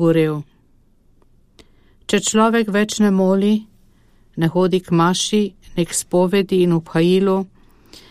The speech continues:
kaj potem še sploh ima v sebi krščanskega? Njegova vera postane kakor drevo, s katerega oklestijo vse veje in potrgajo vso listje.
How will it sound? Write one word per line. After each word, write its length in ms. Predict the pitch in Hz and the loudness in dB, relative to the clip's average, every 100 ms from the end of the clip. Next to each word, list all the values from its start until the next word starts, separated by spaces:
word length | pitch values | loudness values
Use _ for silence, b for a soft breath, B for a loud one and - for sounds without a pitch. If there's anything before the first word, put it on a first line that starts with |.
| b | b
kaj 220 | - 233 220 | -4 -2 2
potem 320 | 226 220 220 | 2 2 2
še 240 | 214 208 | 0 -2
sploh 320 | - 202 202 196 | -4 -2 -2 0
ima 160 | 180 190 | 0 2
v 80 | 196 | 0
sebi 400 | - 190 180 175 | 0 0 0 -2
krščanskega? 880 | 170 - 185 185 185 - 156 143 139 - _ _ _ _ _ _ _ _ _ _ _ - B B B B B | -4 -2 0 0 0 -2 -4 -4 -8 -12 _ _ _ _ _ _ _ _ _ _ _ -20 B B B B B
Njegova 540 | 190 196 214 220 226 208 | 2 2 2 2 2 2
vera 480 | 202 202 208 208 | 2 2 0 -2
postane 640 | - - 175 - 190 196 196 | -6 -4 -4 0 0 2 0
kakor 380 | 190 175 180 170 | -2 -2 -2 -2
drevo, 580 | 160 165 156 185 190 190 b b b b b | 2 0 0 -2 -2 -8 b b b b b
s 120 | - - | -14 -4
katerega 640 | 190 180 233 240 226 202 190 180 | -2 0 2 2 2 2 0 0
oklestijo 640 | - 190 208 - 190 175 | 0 0 0 -2 -2 0
vse 240 | 165 - | -2 -2
veje 460 | 196 185 190 202 202 - b b b b - | -2 0 0 -2 -4 -8 b b b b -2
in 180 | 190 | 0
potrgajo 640 | 196 190 196 196 185 180 175 | 0 0 0 0 2 2 0
vso 240 | - 190 | -2 0
listje. 600 | 175 170 160 - 160 147 | 2 0 -2 -4 -2 -2